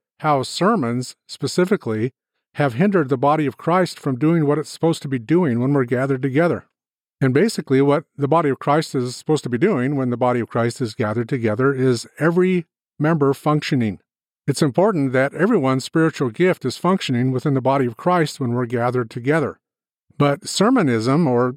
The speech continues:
sermons in general, tend to shut that down. They throw a wet blanket on participation. You can't participate when the high point of the day is the sermon, or the high point of the week is the sermon. And as we know, it's important that every member,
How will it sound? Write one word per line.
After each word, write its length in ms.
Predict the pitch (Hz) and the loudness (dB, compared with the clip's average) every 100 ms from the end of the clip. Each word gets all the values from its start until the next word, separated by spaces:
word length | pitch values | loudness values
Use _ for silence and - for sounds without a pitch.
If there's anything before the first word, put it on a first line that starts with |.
| - | -10
sermons 440 | - 185 185 147 | -2 2 2 2
in 100 | 131 | -2
general, 380 | 120 180 180 120 | 0 0 2 0
tend 240 | 120 175 180 | 0 0 0
to 80 | |
shut 300 | 135 - 165 | 0 -2 -2
that 220 | - 151 123 | -2 -4 0
down. 300 | 151 175 113 | 0 2 0
They 80 | |
throw 240 | 113 - 175 | -2 0 0
a 60 | |
wet 180 | 123 - | 2 -2
blanket 560 | 113 123 180 - 95 - _ _ _ - | -4 -2 0 0 -6 -12 _ _ _ -6
on 140 | 131 | -6
participation. 960 | - 131 160 - 123 139 160 - 98 - _ _ _ - | -4 -4 -2 -2 0 2 2 0 -8 -14 _ _ _ -2
You 100 | 180 | 0
can't 260 | - 185 | 0 0
participate 760 | - 143 - 214 165 127 127 131 | 0 0 0 0 0 0 -2 -2
when 120 | 127 | -2
the 80 | 127 | -2
high 200 | 110 160 | 0 0
point 320 | - 165 156 | 0 0 0
of 80 | 131 | 0
the 60 | 113 | -4
day 340 | 104 165 147 | 0 2 2
is 300 | 120 117 117 | 2 -2 -6
the 100 | 120 | -6
sermon, 460 | - 170 170 104 82 _ _ _ - | -2 2 2 0 -6 _ _ _ -2
or 100 | 135 | 0
the 100 | 123 | 2
high 140 | 147 | 0
point 260 | 143 165 151 | 0 2 0
of 60 | |
the 80 | 117 | 0
week 400 | 107 214 143 - _ _ | 0 0 -2 -6 _ _
is 140 | 127 110 | -6 -2
the 100 | 117 | -2
sermon. 420 | - 160 127 90 _ _ _ _ _ _ _ _ - | 0 2 0 -4 _ _ _ _ _ _ _ _ -2
And 160 | 143 | 2
as 180 | 147 147 | 2 2
we 120 | 131 | 2
know, 260 | 143 208 135 | 2 2 0
it's 140 | 131 | -2
important 520 | 135 - 190 185 127 120 | -6 -2 0 0 -4 -6
that 260 | 123 127 - | -6 -6 -6
every 280 | 147 151 127 | -2 2 2
member, 500 | 147 185 113 135 | 2 2 0 -2